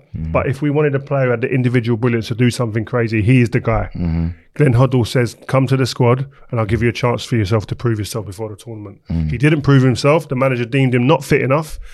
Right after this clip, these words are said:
Speaker 2: and 'cause he wasn't playing, had injuries, et cetera, you can't come.
Speaker 1: Mm.
Speaker 2: Paul Gascoigne nearly beat up the manager.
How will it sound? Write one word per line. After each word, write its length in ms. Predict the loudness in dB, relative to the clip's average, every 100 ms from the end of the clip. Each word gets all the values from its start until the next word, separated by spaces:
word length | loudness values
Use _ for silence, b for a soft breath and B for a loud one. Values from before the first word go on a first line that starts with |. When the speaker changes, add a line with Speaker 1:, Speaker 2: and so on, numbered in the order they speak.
| B B
Speaker 2:
and 240 | -8 -8 -8
'cause 120 | -6
he 60 |
wasn't 300 | -2 -2 -2
playing, 260 | 0 0 2
had 140 | 2
injuries, 400 | 4 6 6 4
et 100 | 2
cetera, 420 | -2 -4 0 0 -2 B B
you 120 | -8 -4
can't 340 | -2 0 -2
come. 260 | -6 -8 -12 -18 -16 -12 -8
Speaker 1:
Mm. 200 | -6 -8 _ _ _ _ _ _ _ _ -2
Speaker 2:
Paul 180 | 0
Gascoigne 440 | 2 2 4 4 6
nearly 180 | 6 6
beat 220 | 6 4
up 120 | 2
the 80 | 2
manager. 380 | 2 4 2